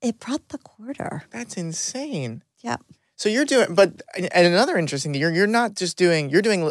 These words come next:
Speaker 2: like, procedures there as well. You're di-, you're dissecting out bullets and
Speaker 1: Simple
Speaker 2: Yeah.
Speaker 1: procedures, yeah, simple things.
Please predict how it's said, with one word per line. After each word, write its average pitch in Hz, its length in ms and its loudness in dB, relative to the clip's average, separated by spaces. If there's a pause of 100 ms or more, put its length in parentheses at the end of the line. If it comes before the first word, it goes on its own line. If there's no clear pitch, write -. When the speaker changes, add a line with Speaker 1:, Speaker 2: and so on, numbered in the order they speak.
Speaker 2:
like, 151 260 -2
procedures 165 540 0
there 123 180 6
as 110 100 0
well. 220 360 0
You're 127 140 0
di-, 131 260 2
you're 131 200 0
dissecting 143 540 0
out 123 160 0
bullets 160 400 2
and 127 260 -6
Speaker 1:
Simple 370 360 6
Speaker 2:
Yeah. 165 100 6
Speaker 1:
procedures, 143 800 2
yeah, 165 260 6
simple 202 400 4
things. 110 540 -4